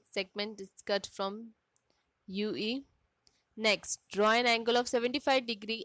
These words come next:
at point R. As vertex T is three point five centimeter away from vertex R, cut a line segment R T of three point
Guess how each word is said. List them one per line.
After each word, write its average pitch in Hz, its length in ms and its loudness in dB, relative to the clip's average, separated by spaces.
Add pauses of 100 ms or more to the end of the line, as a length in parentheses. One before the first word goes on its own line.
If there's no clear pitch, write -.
at 202 260 -2 (160)
point 202 440 0
R. 170 240 2 (680)
As 214 200 4
vertex 220 500 2
T 269 340 -2
is 277 120 -4
three 247 200 -4
point 247 300 -2
five 240 240 2
centimeter 233 540 -4
away 202 280 2
from 233 300 -4
vertex 208 480 -2
R, 180 240 2 (240)
cut 202 220 0
a 220 40 0
line 214 300 2
segment 226 480 -4
R 214 260 4
T 208 320 -8
of - 180 0
three 226 260 -4
point 233 260 -2